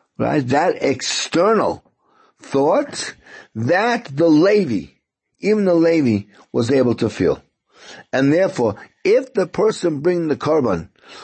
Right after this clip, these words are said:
brought a korban without virtually doing any tshuva at all,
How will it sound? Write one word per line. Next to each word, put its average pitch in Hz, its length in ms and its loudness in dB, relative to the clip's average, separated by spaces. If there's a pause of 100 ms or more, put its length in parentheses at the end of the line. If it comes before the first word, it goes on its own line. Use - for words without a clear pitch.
(160)
brought 160 240 2
a 143 60 2
korban 139 680 0 (160)
without 139 560 0
virtually 160 640 0
doing 135 400 2 (120)
any 185 320 0
tshuva 139 440 2
at 123 60 4
all, 247 460 2